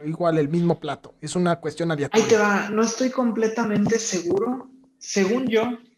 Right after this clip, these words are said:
Speaker 2: una disculpa si me equivoco, ahí me corrigen después. Para los hindús,
Speaker 1: Ujú.
Speaker 2: la reencarnación es relativamente voluntaria. ¿Sí?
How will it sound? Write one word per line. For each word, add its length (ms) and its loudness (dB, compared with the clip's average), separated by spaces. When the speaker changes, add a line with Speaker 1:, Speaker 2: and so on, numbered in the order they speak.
Speaker 2:
una 440 0
disculpa 560 -4
si 180 -10
me 140 -8
equivoco, 440 -6
ahí 120 -2
me 180 -8
corrigen 480 -6
después. 560 -10
Para 260 4
los 260 2
hindús, 480 2
Speaker 1:
Ujú. 80 0
Speaker 2:
la 160 4
reencarnación 1040 -4
es 420 -2
relativamente 680 -2
voluntaria. 680 -2
¿Sí? 320 -6